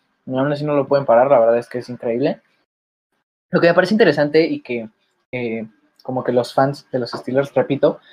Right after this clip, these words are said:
me ponían mucho en punto era que T J Watt tuvo la temporada más grande de su historia, de su carrera, obviamente sí la tuvo, lideró la liga en sacks,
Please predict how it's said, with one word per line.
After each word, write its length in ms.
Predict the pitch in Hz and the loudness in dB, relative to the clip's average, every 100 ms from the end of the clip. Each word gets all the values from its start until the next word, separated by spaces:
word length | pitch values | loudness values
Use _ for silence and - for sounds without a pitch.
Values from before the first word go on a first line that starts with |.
| _ _ _ _ _ - | _ _ _ _ _ -6
me 120 | 135 | 0
ponían 300 | 135 139 147 | 2 4 4
mucho 260 | 147 147 | 2 0
en 100 | 151 | -2
punto 280 | 147 151 156 | 0 2 4
era 200 | 156 156 | 6 4
que 420 | 151 135 131 127 127 | 2 2 2 0 0
T 120 | 147 | 2
J 200 | 156 143 | 2 4
Watt 260 | 143 - | 4 4
tuvo 200 | - 147 | -2 0
la 320 | 147 135 127 120 | 2 4 2 -2
temporada 500 | 131 131 127 139 143 | -6 -2 2 4 4
más 260 | 147 143 | 2 2
grande 280 | 143 139 139 | 0 0 0
de 140 | 127 | -4
su 100 | 120 | -6
historia, 380 | 117 - 131 143 | -12 -6 0 2
de 80 | 131 | 0
su 100 | - | -4
carrera, 320 | - 117 135 | -6 -2 0
obviamente 320 | 123 117 110 | 0 -2 -8
sí 140 | - 110 | -10 -6
la 120 | 117 | -2
tuvo, 280 | 151 151 - - - _ _ _ | 0 -2 -4 -14 -20 _ _ _
lideró 680 | 127 131 135 135 135 185 - | -4 2 4 6 6 4 -2
la 180 | 127 127 | -8 -4
liga 200 | 120 120 | -4 -4
en 100 | 123 | -2
sacks, 380 | 147 190 - - | 0 0 -2 -18